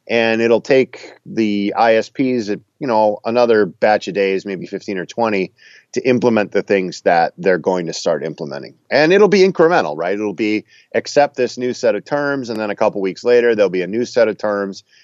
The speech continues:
and eventually you'll just kind of have lost your sort of open internet access. But that, that also is part of the story at this point,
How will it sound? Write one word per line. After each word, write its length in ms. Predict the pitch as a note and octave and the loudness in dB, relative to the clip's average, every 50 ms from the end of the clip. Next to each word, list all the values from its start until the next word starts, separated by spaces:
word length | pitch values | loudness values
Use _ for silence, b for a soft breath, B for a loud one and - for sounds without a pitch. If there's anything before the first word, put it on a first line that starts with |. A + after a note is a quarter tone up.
| b b b b | b b b b
and 120 | - A2+ A2+ | -4 -2 0
eventually 480 | A2 A2 B2+ C3 B2 - B2+ A#2 G#2+ | 2 2 2 2 0 0 0 0 2
you'll 160 | G#2 G#2 A2 G#2+ F#2+ G#2+ | 2 2 0 0 0 -2
just 160 | G2+ - - | -4 -4 -4
kind 220 | - A2+ A2 G#2 G#2 | -4 -4 -2 0 0
of 220 | G2 F#2 F2+ E2 - _ _ _ _ _ _ _ _ _ _ _ _ _ _ _ - | -2 -2 -4 -8 -14 _ _ _ _ _ _ _ _ _ _ _ _ _ _ _ -10
have 240 | - - A#2 G#2 F2+ | -4 -2 -2 -2 -2
lost 640 | F#2+ F#2+ A2 B2 C#3+ C#3 A#2+ A2 G#2 - - - - | 0 2 4 4 6 6 4 4 2 -2 -6 -16 -14
your 240 | G#2 G2+ G2+ G2 F#2+ | -10 -8 -6 -6 -6
sort 220 | - - A2 F#2+ | -6 -8 -8 -8
of 100 | F#2 E2 - | -8 -6 -6
open 380 | - G#2 F#2 - G#2 F#2 F2+ | -4 -6 -4 -6 -8 -10 -10
internet 300 | - F2+ F#2 F2 E2+ E2 | -10 -10 -10 -8 -8 -8
access. 560 | D#2+ D#2 D2 D2 - - - - - - - _ b b b b b b b b _ | -8 -8 -8 -10 -12 -16 -20 -20 -20 -20 -20 _ b b b b b b b b _
But 120 | - B2 G#2+ | -2 2 4
that, 280 | D#3+ D3+ D3 A#2 - _ _ _ _ _ _ C#3+ | 4 4 4 2 -2 _ _ _ _ _ _ 0
that 160 | B2 C3+ C3 | 2 2 4
also 720 | D3 F3+ G#3+ G#3+ - - D3 B2+ A#2+ A#2 A2+ A2 A2 A2 _ _ _ _ _ _ _ | 4 4 2 2 2 4 4 4 4 4 2 2 0 -4 _ _ _ _ _ _ _
is 260 | A#2+ B2 A#2+ A2 F#2+ | -2 -2 -2 -2 -4
part 320 | - - - D#3 D3 C#3+ C3 | -6 -2 0 2 2 2 2
of 100 | A#2+ G2+ | 0 0
the 100 | G#2 - | -4 -10
story 500 | - - - F#3+ G3 D3 A#2 G#2 G2 G2 | -8 -4 0 2 2 4 4 2 2 0
at 100 | F#2+ - | 0 -2
this 200 | G2 F#2+ - - | -4 -6 -6 -8
point, 380 | - - G2 F#2 F#2 F2+ - | -8 -8 -6 -6 -6 -8 -10